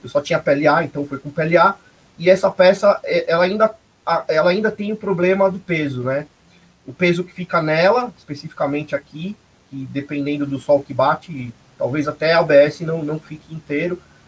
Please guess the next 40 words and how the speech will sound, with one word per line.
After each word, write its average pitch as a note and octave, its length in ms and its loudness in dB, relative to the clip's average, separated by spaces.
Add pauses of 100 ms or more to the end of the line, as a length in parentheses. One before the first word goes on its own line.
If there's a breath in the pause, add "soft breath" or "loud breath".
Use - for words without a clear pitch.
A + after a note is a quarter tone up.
(160 soft breath)
mas F3 300 2
mais G3+ 420 4
o G#3 80 -4
problema G3 500 2
de, F#3+ 340 -4
de, E3+ 580 -6
de E3 100 -14
prender F3 480 2
a F3+ 60 4
ga-, E3+ 120 2
a, C3 840 0 (640)
a, C3 100 -2
a, C3 140 -4
a C#3 100 -4
garrafa D3+ 380 0
de C#3+ 100 -4
baixo C#3+ 360 2
no E3 100 -4
próprio E3 440 0
aro C#3+ 260 2
dela, A#2+ 360 -2
né? C3 120 -6
Você C#3+ 140 -14
corta C#3+ 320 0
a D3+ 40 -4
garrafa E3 440 0
e - 20 -10
prende E3 320 -6
aqui. C#3 320 -6 (360)
Tipo, - 240 -14
tem D#3+ 180 -6
uma D#3 140 0
foto C#3+ 360 -2
interessante B2+ 600 -8
que - 80 -18
eu B2 60 -12
posso - 280 -8
mostrar A#2+ 280 -8
pra A#2 160 -12
vocês. C#3+ 420 -12